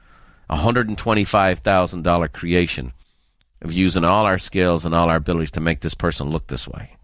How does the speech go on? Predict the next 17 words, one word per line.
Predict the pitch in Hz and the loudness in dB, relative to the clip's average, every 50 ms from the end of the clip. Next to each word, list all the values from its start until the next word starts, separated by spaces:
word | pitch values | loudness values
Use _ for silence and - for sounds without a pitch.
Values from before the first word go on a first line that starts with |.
| _ - - _ - | _ -20 -16 _ -2
And | 101 90 | -2 0
so | - - 98 | 2 2 2
what's | 92 104 110 110 - | 4 4 2 2 2
happening | - 113 107 113 113 - - 110 104 101 | 0 -2 0 0 0 -2 -2 -4 -4 -2
is | 98 90 85 92 | -2 -2 -2 0
now | 95 92 92 92 | 0 2 2 2
we're | 90 85 | 0 -2
falling | - - 101 92 92 95 95 92 90 | -2 0 2 2 2 2 2 0 0
into | 90 90 87 - - | -2 -4 -2 -4 -4
the | 82 80 78 - - - - - - - - | -4 -4 -4 -4 -8 -14 -20 -20 -20 -6 0
ultimate | 110 123 135 139 - 147 127 117 107 | 2 2 2 2 0 0 0 2 2
anxiety | 98 95 90 87 90 92 90 90 90 87 87 85 | 2 2 0 0 2 2 4 4 4 2 0 -2
of | 80 - | -2 -4
comparison. | - 78 67 76 76 71 67 65 - - - - - - - - - - _ - | -8 -6 -4 -2 -2 -2 -2 -4 -8 -10 -14 -14 -16 -18 -20 -20 -20 -20 _ -2
And | - 107 120 120 107 | 0 0 2 2 2
we're | 123 117 | 0 0
comparing | - - 120 110 95 - - 147 165 165 156 139 120 120 120 | 0 0 -2 -2 -2 0 0 2 4 4 4 4 2 0 -2